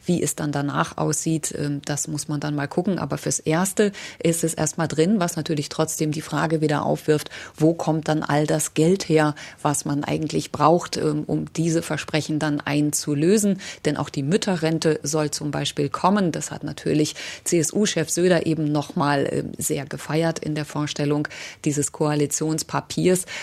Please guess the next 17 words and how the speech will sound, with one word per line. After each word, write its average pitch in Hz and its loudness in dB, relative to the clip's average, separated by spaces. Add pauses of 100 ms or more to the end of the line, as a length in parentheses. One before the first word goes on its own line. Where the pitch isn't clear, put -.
Aber 160 4
es - -2
gab 151 -4
eben, 151 -2
eben - -2
auch - -10
schon 156 -2
die 156 0
Einschränkung, 170 2
dass 156 0
einige 196 6
Projekte 147 0
durchaus 156 2
noch 151 -2
unter 151 0
Finanzierungsvorbehalt 151 2
stehen. 160 0